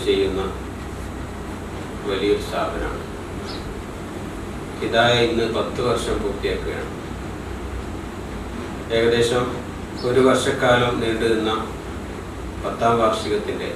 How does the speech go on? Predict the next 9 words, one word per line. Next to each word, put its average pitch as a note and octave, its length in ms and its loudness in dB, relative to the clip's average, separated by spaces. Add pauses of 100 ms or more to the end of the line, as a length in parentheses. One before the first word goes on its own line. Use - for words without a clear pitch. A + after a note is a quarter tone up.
ദസനീയ A#2 540 0
എന്ന G#2 320 2
പേരിൽ - 260 2 (440)
നടത്തപ്പെടുന്ന - 640 -2
പരിപാടിയുടെ F#2+ 580 0 (1200)
ഒരു A#2 200 8
വർഷത്തെ - 440 4
ക്യാമ്പയിൻ്റെ G#2+ 540 4 (580)
സമാപനം - 580 0